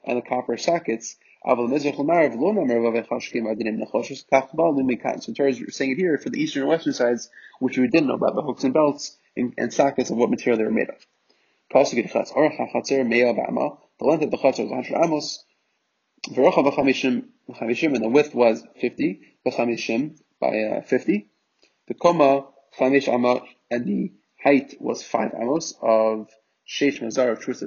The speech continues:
linen, linen, V'adinei Nechoshes, and, and their sockets were of copper. Rashi says, Orach HaChatzer, Atzafon, done from north and south. The length was Shemina Mizrach L'Marav, Mea Ba'ama was a hundred amos. V'rocha B'chamishim B'chamishim, and the width was fifty by fifty.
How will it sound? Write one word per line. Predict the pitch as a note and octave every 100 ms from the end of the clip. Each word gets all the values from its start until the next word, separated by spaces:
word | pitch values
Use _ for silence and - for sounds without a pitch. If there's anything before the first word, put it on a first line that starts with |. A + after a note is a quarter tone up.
| - _ - -
linen, | - D3+ F3 E3+
linen, | F#3+ G3 F#3
V'adinei | C3 B2+ C#3+ C#3
Nechoshes, | C#3 E3+ E3 C3+
and, | B2
and | B2+ B2+
their | B2 A#2+
sockets | - B2+ - -
were |
of | -
copper. | - - -
Rashi | B2 B2 -
says, | - D3+ C#3+ - _ _ _ -
Orach | D#3 D3 -
HaChatzer, | A#2+ D3+ D3 C3 B2 - _ B2
Atzafon, | A#2+ E3+ C#3+ A#2+
done | A#2
from | A#2+ A#2+
north | A#2+ A#2+
and | B2
south. | - D#3 D3+ D3+ _ _ _ -
The |
length | C3 C3+
was | C3+ B2+
Shemina | B2+ A#2
Mizrach | B2 C3 C#3+
L'Marav, | F3 F#3+ D3+
Mea | C3 A#2+
Ba'ama | A2 C#3 D3
was | A2+
a |
hundred | G#2 A#2+ -
amos. | - -
V'rocha | C3+ D#3 C3+
B'chamishim | - C3+ C3 B2+
B'chamishim, | - B2+ - -
and | A#2+
the |
width | D3 E3
was | A#2+
fifty | C#3 C3+
by | A2
fifty. | - - -